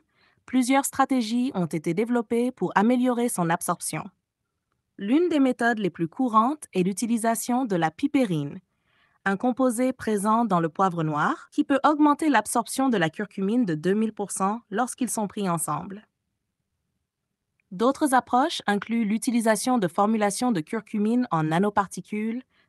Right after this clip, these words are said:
de liposomes ou encore de complexes de phospholipides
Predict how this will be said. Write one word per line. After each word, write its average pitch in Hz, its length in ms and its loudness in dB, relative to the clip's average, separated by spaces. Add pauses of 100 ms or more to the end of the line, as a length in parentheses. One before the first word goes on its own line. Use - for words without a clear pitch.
de 170 120 0
liposomes 208 720 0 (400)
ou 294 160 4
encore 320 320 4
de 226 80 0
complexes 247 540 -2
de 185 100 0
phospholipides 226 840 -2